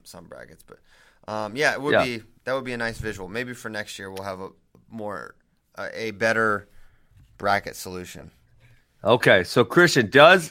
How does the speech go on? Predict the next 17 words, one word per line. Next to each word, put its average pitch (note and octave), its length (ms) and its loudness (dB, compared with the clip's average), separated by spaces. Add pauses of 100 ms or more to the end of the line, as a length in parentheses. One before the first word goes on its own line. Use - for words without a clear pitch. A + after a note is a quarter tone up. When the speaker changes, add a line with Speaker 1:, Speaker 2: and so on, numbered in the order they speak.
Speaker 2:
Spencer D3+ 400 2
Lee C3+ 200 2
get A2+ 200 -2
bonus A#2 400 0
in G#2+ 140 -8
every G2+ 200 -4
single G2 260 -8
match? - 480 -10 (840)
Speaker 1:
I'll G3+ 160 0
say A2+ 280 0
no. G2 640 -4 (160)
I F3+ 100 2
don't E3+ 200 -4
think, B2+ 320 -6
um, G#2 500 -4 (1200)
I C#3 120 -2
see C#3 520 -6